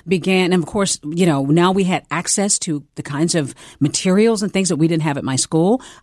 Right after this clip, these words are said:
I just absorbed all of that stuff. I loved, like, getting in and sort of the thick of it. And so for me, it was transformative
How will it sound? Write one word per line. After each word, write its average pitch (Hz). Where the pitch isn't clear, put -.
I 185
just 180
absorbed 143
all 220
of 208
that 226
stuff. -
I 135
loved, 147
like, 139
getting 185
in 202
and 151
sort 175
of 143
the 139
thick -
of 208
it. 269
And 254
so 294
for 277
me, 302
it 202
was 247
transformative 262